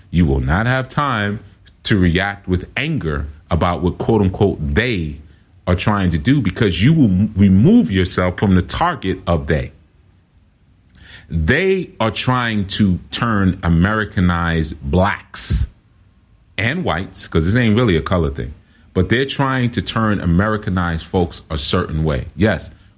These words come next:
Well, don't identify with that. You have to leave Babylon first in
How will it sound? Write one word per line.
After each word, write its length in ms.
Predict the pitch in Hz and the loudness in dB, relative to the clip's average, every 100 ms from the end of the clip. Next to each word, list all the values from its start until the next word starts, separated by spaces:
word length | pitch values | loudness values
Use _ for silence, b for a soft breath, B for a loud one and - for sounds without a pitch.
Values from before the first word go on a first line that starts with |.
| _ | _
Well, 420 | 92 104 98 - - - _ _ _ _ _ _ _ | 0 2 2 -2 -10 -20 _ _ _ _ _ _ _
don't 240 | 95 110 | 2 4
identify 600 | 120 110 123 135 - 90 | 2 0 0 0 0 -4
with 180 | 69 65 | -2 -6
that. 240 | 65 60 - - - _ _ _ _ _ _ _ _ _ _ _ _ _ _ _ _ _ _ - | -6 -6 -8 -18 -20 _ _ _ _ _ _ _ _ _ _ _ _ _ _ _ _ _ _ -2
You 340 | 90 165 160 | 2 4 4
have 280 | 139 127 120 | 2 -2 -4
to 80 | 107 | -4
leave 400 | 101 113 110 90 | 0 2 0 -2
Babylon 600 | 104 113 95 90 87 78 | -2 -2 -2 0 0 -2
first 520 | 76 - 95 90 - | -6 -2 0 -2 -4
in 120 | 82 | -4